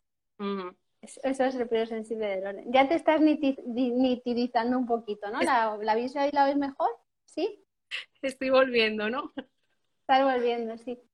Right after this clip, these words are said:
Speaker 2: Y que decías que teníamos que ayudarles a, a que vieran las ventajas de ser ordenados.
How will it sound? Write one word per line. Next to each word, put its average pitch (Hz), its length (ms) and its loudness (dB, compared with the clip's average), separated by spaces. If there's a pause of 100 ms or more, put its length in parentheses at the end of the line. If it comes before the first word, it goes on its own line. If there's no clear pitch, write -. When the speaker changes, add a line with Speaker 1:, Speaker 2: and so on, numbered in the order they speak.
(220)
Speaker 2:
Y 262 120 -6
que 247 180 4
decías 277 480 2
que 294 160 0
teníamos 277 480 0
que 311 120 -2
ayudarles 269 680 4
a, 233 260 0
a 240 60 -2
que 233 120 -2
vieran 254 320 4
las 240 180 2
ventajas 254 760 0 (540)
de 226 140 -2
ser 233 420 2
ordenados. 196 640 -2